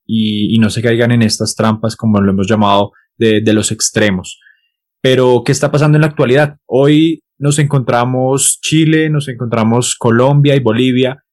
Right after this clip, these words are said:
pero sin duda alguna, pese a las diferentes interpretaciones que, que tenemos de nuestras naciones y de nuestros países, la región tiene ciertas características comunes. Desde sus áreas de conocimiento, ¿qué se está haciendo actualmente para reducir este fenómeno? O más bien, ¿se está haciendo algo?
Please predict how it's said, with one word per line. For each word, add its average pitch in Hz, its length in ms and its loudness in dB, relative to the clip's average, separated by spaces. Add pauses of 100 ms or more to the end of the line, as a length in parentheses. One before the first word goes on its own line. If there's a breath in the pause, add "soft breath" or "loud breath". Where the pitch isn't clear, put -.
(140)
pero 131 200 2
sin 127 180 -4
duda 123 220 2
alguna, 131 420 0
pese 123 220 0
a 117 40 0
las 113 120 -2
diferentes 120 540 -4
interpretaciones 117 1120 0
que, 127 400 0
que 117 100 -4
tenemos 110 440 0
de 120 100 0
nuestras 120 380 -2
naciones 110 440 0
y 123 60 -2
de 120 80 0
nuestros - 400 -4
países, 110 440 -2 (180 loud breath)
la 135 100 0
región 135 300 2
tiene 151 200 2
ciertas 147 360 -2
características 131 680 -2
comunes. 110 420 -2 (460 loud breath)
Desde 131 380 2
sus 131 340 0
áreas 139 180 2
de 151 120 0
conocimiento, 127 760 0
¿qué 147 300 2
se 147 140 -4
está - 160 -2
haciendo 131 400 0
actualmente 127 640 -2
para 120 180 0
reducir 117 300 -2
este 110 160 -6
fenómeno? 113 420 0
O 120 100 -2
más 113 160 2
bien, 123 160 0
¿se 110 120 -6
está - 160 -2
haciendo 131 320 0
algo? 143 300 -2